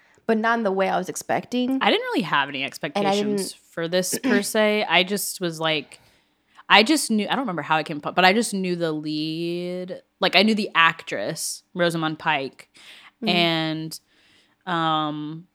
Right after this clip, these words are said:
Speaker 2: I was like, "Oh, she's cool. She was in Pride and Prejudice. She was in Gone Girl." Or no, Girl on the Train? I don't remember which one. She was on one of
Speaker 1: Mm-hmm.
Speaker 2: the, in one of those. I think Gone Girl. And she's a really good actress.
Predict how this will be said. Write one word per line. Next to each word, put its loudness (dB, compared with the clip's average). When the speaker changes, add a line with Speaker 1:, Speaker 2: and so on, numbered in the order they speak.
Speaker 2:
I -4
was -4
like, -4
"Oh, 0
she's -8
cool. -2
She -6
was -6
in -10
Pride -4
and -10
Prejudice. -8
She -12
was -10
in -8
Gone -8
Girl." -12
Or -2
no, -2
Girl -4
on -4
the -8
Train? -10
I -8
don't 0
remember -4
which -10
one. -14
She -8
was 6
on 6
one 4
of 2
Speaker 1:
Mm-hmm. 0
Speaker 2:
the, -6
in -4
one 0
of -6
those. -10
I -10
think -4
Gone -6
Girl. -12
And 0
she's -4
a -4
really 2
good 0
actress. -2